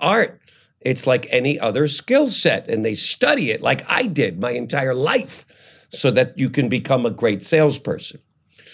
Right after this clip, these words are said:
That would be a sales career. Then others who are in leadership roles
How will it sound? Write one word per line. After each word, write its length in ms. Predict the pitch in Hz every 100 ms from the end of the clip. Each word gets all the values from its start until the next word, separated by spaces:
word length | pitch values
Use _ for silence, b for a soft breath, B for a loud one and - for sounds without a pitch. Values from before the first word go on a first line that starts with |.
| B B -
That 240 | 113 117
would 220 | 123 107
be 320 | - 110 107 -
a 140 | 117
sales 480 | 104 - 107 98 95
career. 400 | - 135 160 131
Then 300 | 98 127 107
others 480 | 131 180 151 120 139 B B
who 160 | - 143
are 140 | 120
in 340 | 120 123 107 107
leadership 560 | 151 254 226 - 120 -
roles 480 | 104 90 127 147